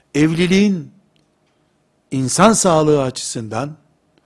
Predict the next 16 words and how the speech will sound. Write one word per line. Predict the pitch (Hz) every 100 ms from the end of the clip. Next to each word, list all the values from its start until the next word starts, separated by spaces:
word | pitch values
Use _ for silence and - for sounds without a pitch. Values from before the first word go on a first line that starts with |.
| _ _ _ 156
gıda | 147 196 208
kadar | 202 175 208 190 160
değil | 208 185 131
belki, | 120 98 - 98 - _ _ _ _ -
su | - - 190
kadar | 180 151 151 139
da | 131 110
değil | 127 123 175 185 _ _ _ _ _ _ -
ama | 151 151 131 _ -
elbiseden | 147 160 156 185 170 175 175
daha | 165 170 165
fazla | 160 143 123 131 123 -
insanla | 143 139 160 143 135
ilgili | 127 123 127
olduğunu | 123 117 135 147
söyleyebiliriz. | - 127 127 127 123 143 95 -